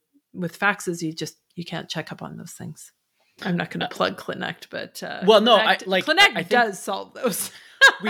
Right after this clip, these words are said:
Speaker 2: can plug Clinect. Like, that's, I just, I wanted to share that. And,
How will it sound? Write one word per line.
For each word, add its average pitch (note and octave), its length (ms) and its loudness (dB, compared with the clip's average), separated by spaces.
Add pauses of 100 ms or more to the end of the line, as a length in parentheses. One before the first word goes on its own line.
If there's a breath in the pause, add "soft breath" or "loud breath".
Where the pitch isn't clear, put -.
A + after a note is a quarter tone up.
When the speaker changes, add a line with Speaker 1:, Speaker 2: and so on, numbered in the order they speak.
(120)
Speaker 2:
can C4 320 0
plug E3+ 320 -2
Clinect. B2 600 -4
Like, C3+ 240 -2
that's, D3+ 360 -2 (100)
I D3+ 80 0
just, D#3+ 240 -6
I D3 80 0
wanted E3+ 280 2
to C#3+ 100 -2
share C3 320 0
that. G2+ 340 0
And, A#2+ 240 -4